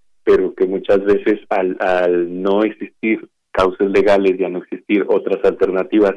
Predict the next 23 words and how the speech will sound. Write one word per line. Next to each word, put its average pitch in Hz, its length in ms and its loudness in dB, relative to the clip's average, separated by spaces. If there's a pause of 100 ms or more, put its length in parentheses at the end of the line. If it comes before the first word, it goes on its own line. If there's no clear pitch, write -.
en 107 160 -4
los 101 160 -4
países 95 380 -2
de 98 80 2
origen 98 500 -2
o, 92 260 -2
u 98 140 2
otras 98 300 2 (240)
alternativas 95 720 -2
para 90 280 -2
transitar 87 580 -4
por 98 220 0
México, - 420 -2 (360)
pues - 180 0
se 90 140 4
convierten 92 600 2
en 92 160 0
acciones, 95 640 -2 (380)
eh, 90 400 2
represivas, 101 800 2
en 90 140 -8
acciones 92 400 -4
de, 90 100 -6